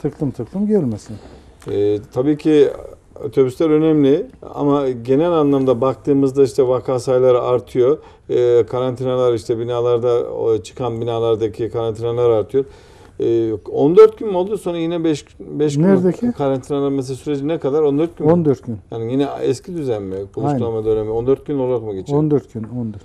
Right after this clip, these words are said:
Speaker 2: O da, e, şimdi örneğin siz bir binaya girdiniz. O binadan bir, bir,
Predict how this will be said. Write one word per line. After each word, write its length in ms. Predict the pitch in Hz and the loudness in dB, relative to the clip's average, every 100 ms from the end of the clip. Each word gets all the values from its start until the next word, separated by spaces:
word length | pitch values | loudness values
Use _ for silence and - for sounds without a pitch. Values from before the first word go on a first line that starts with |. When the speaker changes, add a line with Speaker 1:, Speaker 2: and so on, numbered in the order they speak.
| - - - - | -20 -20 -20 -10
Speaker 2:
O 120 | 123 | -4
da, 320 | 175 - 127 | -2 0 2
e, 340 | 127 123 120 117 | 2 2 0 -4
şimdi 440 | 120 139 147 143 - - - - - - | -6 -2 0 0 -4 -20 -20 -20 -10 0
örneğin 320 | 170 170 175 | 2 2 0
siz 200 | 160 180 | -2 0
bir 120 | 180 | 0
binaya 300 | 175 180 180 | 0 0 2
girdiniz. 640 | 160 135 113 131 180 185 - - | 4 4 4 0 0 -2 -14 -6
O 180 | 160 156 | -4 -2
binadan 580 | 147 151 143 147 156 143 | 2 2 4 2 2 -4
bir, 100 | 143 | -4
bir, 140 | 156 | -6